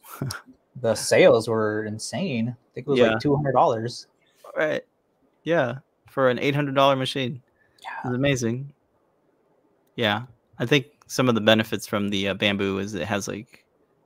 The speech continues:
Speaker 1: way
Speaker 2: Oh, the fast
Speaker 1: faster
Speaker 2: speed.
Speaker 1: printing capabilities.
Speaker 2: Yeah, the speed, and I think the full color.
Speaker 1: Yeah. The multi-material
Speaker 2: Mm-hmm.
Speaker 1: stuff. All right. Um,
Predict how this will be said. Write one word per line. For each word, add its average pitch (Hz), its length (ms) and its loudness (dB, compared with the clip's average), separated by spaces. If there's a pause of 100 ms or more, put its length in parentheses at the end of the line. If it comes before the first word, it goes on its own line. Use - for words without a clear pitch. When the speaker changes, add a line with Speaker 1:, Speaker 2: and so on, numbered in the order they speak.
(140)
Speaker 1:
way 104 460 0
Speaker 2:
Oh, 107 140 4
the 101 80 0
fast 104 220 -4
Speaker 1:
faster 123 220 -2
Speaker 2:
speed. 110 80 -2
Speaker 1:
printing 117 400 -2
capabilities. 98 840 -4 (240)
Speaker 2:
Yeah, 101 160 -6
the 101 80 -16
speed, 104 420 -6
and 104 80 -6
I 107 60 -8
think 110 240 -16
the 117 320 -14 (640)
full 113 160 0
color. 113 460 -4 (880)
Speaker 1:
Yeah. 107 260 2 (600)
The 95 160 -6
multi-material 95 1200 -4 (400)
Speaker 2:
Mm-hmm. 127 260 -8 (120)
Speaker 1:
stuff. - 720 -2 (1700)
All 202 160 8
right. 208 360 6 (920)
Um, 135 540 -2